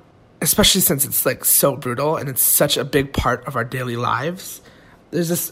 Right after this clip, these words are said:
magical thing that happens at the end of a long winter where as soon as it gets warm again, and by warm I mean, like, in the fifties, maybe, where everyone is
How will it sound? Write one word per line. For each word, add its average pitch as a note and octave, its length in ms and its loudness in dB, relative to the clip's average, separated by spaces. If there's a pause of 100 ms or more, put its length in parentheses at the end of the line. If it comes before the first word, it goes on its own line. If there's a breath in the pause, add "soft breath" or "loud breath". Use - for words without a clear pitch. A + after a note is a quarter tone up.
magical E3+ 520 2
thing C#3+ 260 0
that - 120 -2
happens B2+ 760 -2 (680 loud breath)
at D3 80 -6
the - 180 -2
end B2+ 480 -2
of C#3 160 0
a C3 60 0
long B2 260 2
winter A#2+ 500 -6 (540 loud breath)
where C#3+ 340 4
as - 100 2
soon F#3+ 200 6
as E3 140 4
it E3 80 -2
gets B2 200 0
warm B2 220 0
again, D#2+ 480 -6
and D3+ 100 -4
by C#3 120 4
warm C#3 340 2
I B2+ 60 0
mean, C3+ 240 -4
like, A#2+ 320 -6 (880)
in - 80 0
the C3+ 80 2
fifties, - 720 -2 (140)
maybe, G2+ 400 -4 (800 loud breath)
where C#3+ 220 0
everyone D#3+ 460 2
is C3 400 -6